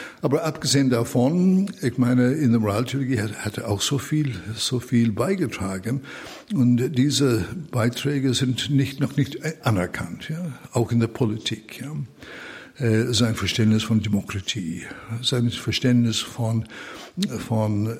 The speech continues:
äh, äh, Ge-, Gerechtigkeit. Und die Be-, die, äh, er hat in seinem Enzyklika Caritas in Veritate versucht, die, die, äh, die, die katholische, ähm, Soziallehre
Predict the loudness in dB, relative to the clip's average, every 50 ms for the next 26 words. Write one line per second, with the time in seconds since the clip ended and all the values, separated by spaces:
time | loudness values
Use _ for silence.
0 | -6 -4 -2 0 0 0 0 0 -2 -2 -2 -4 -6 -6 -8 -8 -8 -8 -8 -8
1 | -8 -4 -2 0 0 0 0 -2 -2 -4 -4 -6 -6 -6 -4 -2 -2 -2 -4 -2
2 | 0 0 2 2 0 -2 -6 -10 -14 -12 -8 -8 -6 -6 -6 -6 -8 -8 -12 -14
3 | -14 -16 -14 -14 -16 -12 -2 2 2 2 4 4 2 2 2 2 0 0 0 0
4 | 0 0 -2 -4 -6 -2 0 2 2 2 2 0 0 0 0 2 2 2 2 2
5 | 4 4 4 4 4 2 2 2 2 2 2 2 2 2 0 0 0 0 0 2
6 | 2 2 2 2 0 -2 -2 0 0 0 0 -2 -2 0 0 0 0 0 0 0
7 | 0 0 0 0 0 0 2 2 2 2 4 2 2 4 4 4 2 2 -2 -10
8 | -12 -14 -14 -12 -14 -14 -14 -14 -10 -8 0 2 4 6 6 4 4 2 -2 -4
9 | -4 -6 -4 0 2 2 4 4 4 2 2 2 0 0 0 -2 -4 -6 -10 -14
10 | -14 -14 -12 -10 -10 -8 -8 -8 -6 -4 -2 -2 -2 -2 0 2 2 2 2 -2
11 | -6 -16 -20 -18 -8 -6 -4 -4 -4 -2 0 2 2 2 2 0 -2 -2 -2 -2
12 | -2 -4 -8 -10 -12 -12 -10 -8 -8 -6 -6 -4 -4 -4 -2 -4 -4 -4 -4 -2
13 | -2 0 0 0 0 2 2 2 2 4 4 4 2 2 0 -2